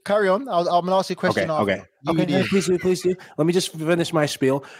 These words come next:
Speaker 2: But Trippier has been leading the team in assists, Almiron with the goals. It's good to see Longstaff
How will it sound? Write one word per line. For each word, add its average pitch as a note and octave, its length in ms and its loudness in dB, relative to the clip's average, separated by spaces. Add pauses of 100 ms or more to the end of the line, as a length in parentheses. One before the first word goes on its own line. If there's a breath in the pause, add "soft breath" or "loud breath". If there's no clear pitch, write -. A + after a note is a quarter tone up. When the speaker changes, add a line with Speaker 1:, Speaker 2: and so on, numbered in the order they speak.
(160 loud breath)
Speaker 2:
But C#3+ 200 0
Trippier D#3 340 0
has C#3+ 140 2
been A#2+ 340 2
leading B2+ 360 2
the A2+ 80 2
team G#2+ 220 -2
in F#2+ 60 2
assists, C#3+ 340 -2
Almiron G#2+ 640 2
with G#2 400 -2
the A2 60 0
goals. G2 340 0
It's G2 140 -4
good A2 180 2
to G#2+ 100 0
see G2+ 360 -2
Longstaff F#2 600 0